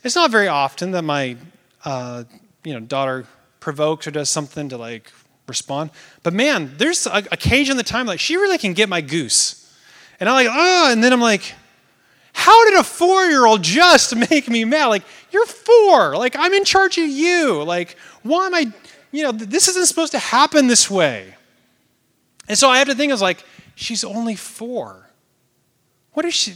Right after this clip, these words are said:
she has no business having control <laughs> over my emotions like this." And so as you have,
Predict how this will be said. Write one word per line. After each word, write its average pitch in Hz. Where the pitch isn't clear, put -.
she -
has 320
no 214
business 123
having 120
control 180
<laughs> 180
over 151
my 143
emotions 135
like 180
this." 226
And 185
so 202
as 185
you 302
have, 156